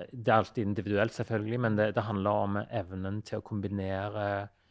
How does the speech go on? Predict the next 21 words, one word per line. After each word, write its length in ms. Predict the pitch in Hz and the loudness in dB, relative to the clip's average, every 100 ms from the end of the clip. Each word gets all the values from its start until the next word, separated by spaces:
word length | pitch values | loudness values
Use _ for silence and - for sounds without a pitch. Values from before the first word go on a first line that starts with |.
| _ _ - | _ _ -6
ulike 320 | 113 95 104 | -2 -2 -4
typer 280 | - 98 107 | -6 -4 -2
geometri 680 | 113 98 98 - 135 151 151 | -2 -2 -2 -4 -4 0 0
med 140 | 110 | 0
ulike 220 | 92 95 | 0 -2
typer 380 | - 110 101 95 - _ _ - | -10 -4 -4 -4 -8 _ _ -8
grafikk. 540 | 101 - 101 - - _ _ _ _ _ _ _ _ _ _ _ | -8 -6 -8 -10 -20 _ _ _ _ _ _ _ _ _ _ _
Og, 320 | 110 104 104 104 | 4 6 8 6
eh, 300 | 98 95 92 143 202 190 120 - | 6 4 0 -4 -8 -10 -6 0
det 180 | 123 123 107 104 | 2 4 2 2
er 300 | 101 104 101 _ _ _ _ - | 2 0 -4 _ _ _ _ -6
de, 500 | 110 104 104 110 127 | -4 -4 -6 -8 -10
kan 120 | - 104 | -6 -6
du 60 | |
si, 320 | - 101 95 | -4 -4 -2
de 260 | 101 107 98 | -4 -6 -8
to 200 | - 113 | -8 -8
essensielle 520 | 98 104 104 - 101 | -6 -6 -8 -6 -6
ingrediensene 800 | 98 98 101 92 98 - 107 98 | -4 -6 -6 -6 -8 -10 -8 -8
i 60 | 95 | -8
bilde-, 340 | 104 98 - | -8 -8 -12